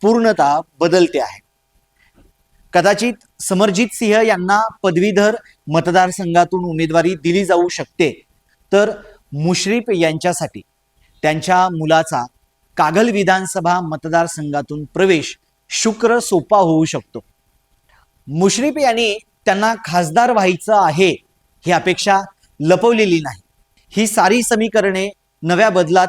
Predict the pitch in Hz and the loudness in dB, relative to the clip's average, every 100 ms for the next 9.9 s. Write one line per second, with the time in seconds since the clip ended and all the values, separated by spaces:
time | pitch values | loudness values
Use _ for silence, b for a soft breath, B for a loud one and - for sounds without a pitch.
0 | - 170 - 208 208 240 208 180 170 151 | -2 -10 -2 -2 0 0 2 2 0 -4
1 | - 147 147 143 139 175 170 175 175 b | 0 0 0 -2 -2 -2 0 -2 -4 b
2 | b b - 175 175 165 147 208 165 127 | b b 0 2 2 0 2 0 0 -6
3 | 104 _ 135 170 180 196 196 196 202 170 | -12 _ -4 -2 0 4 4 4 2 -2
4 | 170 185 233 160 151 - _ _ - 143 | -4 -2 -2 0 -4 -4 _ _ -4 -2
5 | 185 220 196 190 170 160 139 110 - _ | 0 0 0 0 -2 -4 -6 -14 -18 _
6 | _ - b b b - 170 202 226 233 | _ -20 b b b -6 0 2 0 2
7 | 254 247 233 262 - 185 - 240 240 190 | 2 2 0 -2 0 0 0 -2 0 0
8 | 170 196 240 196 160 175 170 196 - 202 | 2 4 4 2 0 0 0 0 2 0
9 | 120 104 107 _ _ 135 156 190 196 | 0 -4 -18 _ _ -4 -2 -2 -4